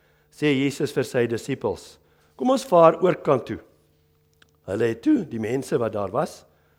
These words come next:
daar laat bly en hom saamgeneem in die skuit waarin hy gesit het. Daar was ook nog ander skuite by. Skielik het daar 'n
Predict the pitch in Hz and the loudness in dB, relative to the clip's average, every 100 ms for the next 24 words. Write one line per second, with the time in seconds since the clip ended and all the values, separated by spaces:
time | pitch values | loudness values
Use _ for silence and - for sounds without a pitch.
0 | _ _ - 104 110 107 98 117 170 233 | _ _ -4 0 0 -2 -2 2 2 2
1 | - - _ - 147 156 156 175 180 180 | -6 -20 _ -4 0 0 2 2 2 2
2 | 156 135 127 120 123 117 - 113 107 - | 0 0 0 -2 -6 -8 -4 -4 -6 -12
3 | _ _ _ _ 104 107 120 120 110 110 | _ _ _ _ -2 -2 0 0 -2 -4
4 | 107 - 135 113 - - _ _ _ _ | -8 -6 -4 -4 -6 -14 _ _ _ _
5 | _ _ _ 107 127 151 214 214 170 160 | _ _ _ -2 0 0 2 2 4 2
6 | - 180 196 190 - 131 120 127 151 135 | 2 2 4 4 2 -2 -2 0 0 0
7 | - - _ _ _ _ _ _ _ _ | -4 -20 _ _ _ _ _ _ _ _
8 | - - - 233 240 220 - 143 135 135 | -20 -18 -4 6 6 6 -2 2 4 4